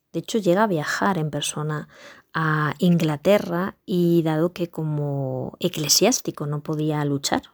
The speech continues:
no podía empuñar la espada, a menos obviamente que perteneciera a determinadas órdenes, como los templarios, se dice que llega a luchar con maza, ¿eh? Esta forma de saltarse las normas,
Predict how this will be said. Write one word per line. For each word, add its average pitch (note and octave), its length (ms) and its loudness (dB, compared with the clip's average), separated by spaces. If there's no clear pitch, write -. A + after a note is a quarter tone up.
no D#3 160 -4
podía D#3 480 0
empuñar D#3+ 380 0
la C#3+ 80 0
espada, D3+ 420 0
a D#3 120 -4
menos D#3+ 260 2
obviamente D3+ 380 2
que F3+ 80 -4
perteneciera D3+ 640 -4
a D#3 60 -2
determinadas C#3+ 680 -2
órdenes, D#3+ 560 -2
como C#3+ 220 -6
los C#3 180 -4
templarios, D3 760 -2
se - 240 6
dice C4+ 540 0
que E3+ 160 0
llega F3+ 200 4
a G3+ 40 2
luchar F3+ 640 0
con E3 160 2
maza, - 540 -2
¿eh? B3 120 -4
Esta - 200 -8
forma E3 380 4
de D3+ 80 0
saltarse C#3+ 460 0
las - 180 -6
normas, - 460 -12